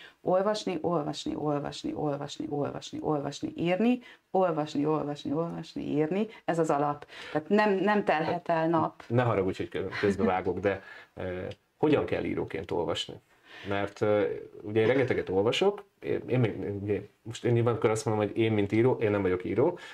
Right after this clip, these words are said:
Speaker 2: de nagyon sokat olvastam, de mégis, amikor nekiállnék, akkor nem érzem, hogy én most akkor így meg tudok írni egy regényt,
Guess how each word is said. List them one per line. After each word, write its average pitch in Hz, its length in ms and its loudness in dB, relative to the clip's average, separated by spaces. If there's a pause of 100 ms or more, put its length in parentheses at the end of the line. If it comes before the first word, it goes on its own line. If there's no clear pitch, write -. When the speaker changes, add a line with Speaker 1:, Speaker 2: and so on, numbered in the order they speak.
Speaker 2:
de 110 320 2 (240)
nagyon 120 180 2
sokat 104 260 0
olvastam, 139 440 2
de 139 60 6
mégis, 151 260 4
amikor 117 200 2
nekiállnék, 113 600 2
akkor 113 180 -4
nem 131 120 2
érzem, 92 320 0
hogy 92 120 -4
én 92 100 -2
most 90 180 -6
akkor - 200 -4
így 87 120 -4
meg 87 140 -12
tudok - 280 -10
írni - 240 -10
egy - 100 -10
regényt, - 360 -12